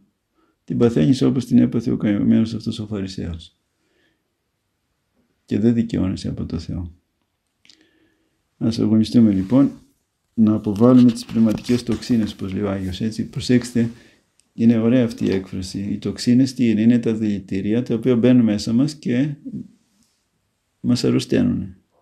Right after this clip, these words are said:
Για να αποβληθούν οι τοξίνες χρειάζονται τα αντίδοτα, ε. Όπως όταν μας τσιμπήσει ένα φίδι,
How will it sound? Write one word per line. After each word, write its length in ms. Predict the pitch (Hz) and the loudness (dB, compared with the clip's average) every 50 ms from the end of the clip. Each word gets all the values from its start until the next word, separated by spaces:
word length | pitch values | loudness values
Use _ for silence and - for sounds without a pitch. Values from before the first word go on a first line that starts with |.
| _ _ _ _ _ _ _ _ _ | _ _ _ _ _ _ _ _ _
Για 200 | _ - 117 113 | _ 0 2 4
να 100 | 113 110 | 4 4
αποβληθούν 520 | 110 107 - 107 101 104 104 104 131 151 160 | 2 0 -2 -2 -2 -2 0 0 2 2 2
οι 60 | 143 | 2
τοξίνες 540 | 143 127 120 113 - - 123 131 151 156 - | 2 2 0 0 2 4 4 4 4 2 -2
χρειάζονται 400 | - 131 139 151 156 151 156 151 | 0 2 2 2 2 0 -4 -6
τα 160 | - 147 143 | -2 0 0
αντίδοτα, 800 | 143 139 143 170 156 127 117 104 - - 90 82 82 78 - _ - | 0 2 2 2 4 4 2 0 0 -4 -8 -8 -8 -12 -14 _ -8
ε. 140 | - - - - - _ _ _ _ _ _ _ _ _ _ _ _ _ _ _ _ _ _ _ _ _ _ - | -6 -6 -6 -8 -12 _ _ _ _ _ _ _ _ _ _ _ _ _ _ _ _ _ _ _ _ _ _ -12
Όπως 360 | - 117 110 - 113 110 110 - | -6 -4 -4 -2 -2 -4 -2 0
όταν 380 | 113 110 107 - - 110 107 | 0 0 0 0 0 0 2
μας 220 | 107 104 104 - - | 2 0 -2 -6 -10
τσιμπήσει 380 | - - 101 104 110 110 113 | -10 -6 0 0 0 2 2
ένα 140 | 107 104 98 | 0 0 -2
φίδι, 520 | 95 - 113 123 127 143 147 156 151 - | -2 0 0 2 2 2 0 -4 -8 -10